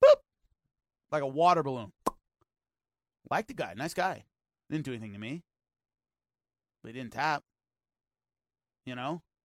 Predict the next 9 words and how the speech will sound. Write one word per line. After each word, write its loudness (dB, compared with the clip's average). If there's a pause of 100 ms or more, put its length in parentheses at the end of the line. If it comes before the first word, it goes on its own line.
(800)
Okay, -4
I -4
looked -2
at 0
him. -6
All -2
right. 0 (2250)
You -8
know? -4